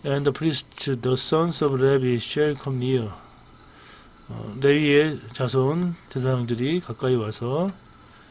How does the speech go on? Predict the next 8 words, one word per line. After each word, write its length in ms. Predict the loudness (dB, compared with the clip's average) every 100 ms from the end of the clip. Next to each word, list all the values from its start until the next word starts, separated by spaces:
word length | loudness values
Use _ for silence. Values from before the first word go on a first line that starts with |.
| -20 -20
가까이 280 | -14 -2 0
올지니, 600 | 0 -2 -4 -2 -2 -4 -6 -14 -20 -20 -20 -4
for, 360 | 2 4 4 0
왜냐하면, 460 | 0 0 -2 -6 -10 -20 -20 -20 -20 -20 -8
for 180 | -4
them, 340 | 0 0 -2 -6
그들을 340 | -4 0 0 0
위해서, 460 | -2 0 0 0